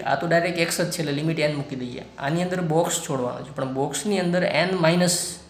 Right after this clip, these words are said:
એટલે કે n આગળ ડાબી બાજુનું લક્ષ હોય ત્યારે box કેટલો થાય? તો n બરાબર આપણે બે લઈએ. તો બે છે, બરાબર છે, તો બેની ડાબી બાજુ તો એટલે વન થી ટુ ની વચ્ચે.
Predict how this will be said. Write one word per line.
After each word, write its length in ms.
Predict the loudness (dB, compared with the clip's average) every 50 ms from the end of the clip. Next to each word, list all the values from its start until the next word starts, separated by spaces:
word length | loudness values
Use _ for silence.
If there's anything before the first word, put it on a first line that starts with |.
| -20 -12
એટલે 140 | -8 -8 -6 -2
કે 100 | -2 0 2
n 80 | 2 2
આગળ 200 | 4 4 2 0 2
ડાબી 260 | 4 4 4 4 4 2
બાજુનું 240 | 2 2 2 2 2
લક્ષ 160 | 2 0 0 -4
હોય 100 | -4 -2 2
ત્યારે 160 | 2 2 2 0
box 180 | -2 -2 -4 -4 -6
કેટલો 180 | -6 -8 -10 -10
થાય? 120 | -12 -12 -14 -16 -20 -20 -20 -20 -18 -12
તો 120 | -10 -6 -2 0 2 2
n 80 | 4 4
બરાબર 260 | 6 6 6 6 6 4
આપણે 180 | 4 2 0 0
બે 80 | 0 0 -2 -2
લઈએ. 220 | -4 -6 -8 -12 -12 -14 -18 -20 -20 -20 _ _ -20 -20 -20 -20 -20 -20 -20 -20 -16 _ -6
તો 80 | -6 -4 -4 -4 -2 2
બે 140 | 4 6 6 6 6 4
છે, 160 | 2 0 0 0 -2 -4 -8 -12 -16 -18 -18
બરાબર 240 | -16 -14 -12 -10 -10 -10
છે, 60 | -8 -8 -6
તો 40 | -6 -4 -2
બેની 440 | 0 2 2 2 4 2 2 0 0 0
ડાબી 420 | 2 4 6 6 6 6 4 4 4
બાજુ 280 | 4 4 2 0 -2 -4 -6 -8 -12 -20 -20 -20 _ _ _ _ _ _ _ _ _ _ _ _ _ _ -8
તો 60 | -4
એટલે 120 | -2 0 2
વન 180 | 2 2 2
થી 100 | 2 0
ટુ 160 | 0 2 2
ની 120 | 2 2 2
વચ્ચે. 280 | 0 -2 -4 -6 -8